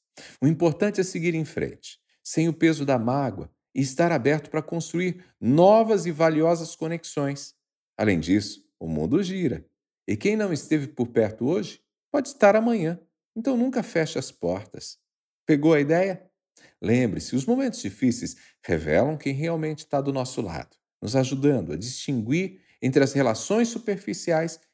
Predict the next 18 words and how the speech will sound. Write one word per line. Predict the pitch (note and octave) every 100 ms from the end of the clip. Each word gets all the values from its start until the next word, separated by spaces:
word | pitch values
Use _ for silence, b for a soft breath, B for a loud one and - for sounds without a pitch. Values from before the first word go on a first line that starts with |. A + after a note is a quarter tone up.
| _
e | -
as | A2 -
profundas | - C#3 - - F#3 A#3+ G#3+ B2+ -
relações. | - E3 - - - - - _ b b b
Valorize | G3 A#3 G3+ C#3+ A3 C#3+ G2+
os | F#2+
amigos | G#2+ G#2 D3 B2
verdadeiros, | G#2+ A2+ F#2 E2 D#2 F#2+ - - b b
perdoe | D4+ C#4 G3+ A#3 B3+ B3+ -
quem | A#3+
não | B3+ C4
pôde | B3+ G#3+ G#3+
estar | - G#3+ G3+
presente | - G#3 F3+ E3+ E3+ - _ _ -
e | F3+
continue | - F#3+ F#3 E3+ F#3 F#3
a |
construir | D#3 - - A3 B3+ B3+ - G3 F3 E3